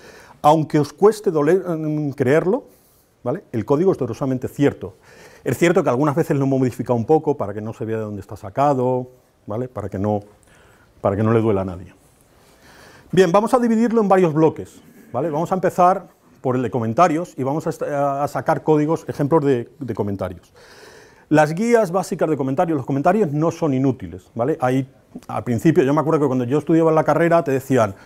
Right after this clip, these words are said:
"No, no, todo tiene que estar comentado, ¿vale? Todo tiene que tener su Javadoc". Y una de las métricas de calidad que se utilizaba, de hecho, era el porcentaje de líneas de comentario que hay respecto al porcentaje de líneas de código, ¿vale? Eso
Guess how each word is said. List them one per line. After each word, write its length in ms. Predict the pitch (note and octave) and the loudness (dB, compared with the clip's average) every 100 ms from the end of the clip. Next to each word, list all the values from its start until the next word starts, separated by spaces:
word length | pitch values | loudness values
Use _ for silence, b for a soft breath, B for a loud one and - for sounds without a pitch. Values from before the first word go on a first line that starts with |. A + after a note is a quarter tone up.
| B | B
"No, 80 | D3+ | 0
no, 180 | G3 G3 | 2 2
todo 240 | F#3+ G#3 | 2 -2
tiene 180 | G3 G3+ | -2 -6
que 60 | E3+ | -6
estar 220 | - F3+ | -6 -4
comentado, 560 | F#3 D3 C#3 D#3 G2+ G2 _ _ | -2 -4 2 0 0 -12 _ _
¿vale? 180 | C3+ C#3+ | -12 -8
Todo 280 | - E3+ F3+ | 0 0 2
tiene 200 | F#3 E3+ | 0 0
que 60 | |
tener 200 | E3 F3+ | 0 -2
su 140 | - F3 | 0 2
Javadoc". 520 | E3 D#3 D#3+ C#3+ - b b b | 4 2 2 -2 -4 b b b
Y 120 | C#3 | 2
una 200 | G3 A#3 | 4 4
de 80 | A3 | 2
las 180 | F#3+ F#3+ | 0 2
métricas 420 | G3 G3 F3+ D#3+ | 0 0 0 0
de 100 | D#3 | 2
calidad 320 | D3+ D3 F3+ | 0 2 2
que 80 | D3 | 2
se 100 | B2+ | -2
utilizaba, 460 | G#2+ G#2+ B2+ C#3+ | 0 2 2 2
de 120 | C#3+ E3 | 0 -4
hecho, 220 | E3+ C#3+ | 0 2
era 280 | D3 E3 B B B | 2 2 B B B
el 240 | D#3+ D3 B2+ | -2 -2 0
porcentaje 640 | C3+ B2+ C3 B2 E3 E3+ | 0 0 -2 0 0 2
de 100 | E3+ | -2
líneas 300 | E3+ F3 E3 | 0 -2 -2
de 80 | E3 | -2
comentario 600 | E3 D#3+ D#3 F3 F3+ F3 | -4 -4 -2 0 0 0
que 120 | B2 | 2
hay 160 | C#3+ D#3+ | 2 0
respecto 420 | D#3+ - C3+ A#2+ | -4 -4 -2 -2
al 60 | |
porcentaje 480 | - A2 A#2 C3 B2 | -2 -4 0 0 0
de 60 | B2+ | 0
líneas 220 | A2+ G#2+ | 0 -2
de 100 | G2 | -4
código, 320 | G#2 F#2 F#2+ _ _ | -4 -6 -8 _ _
¿vale? 200 | B2 B2 - | -14 -14 -6
Eso 400 | B2+ B2 D#3 D3+ | -6 0 0 0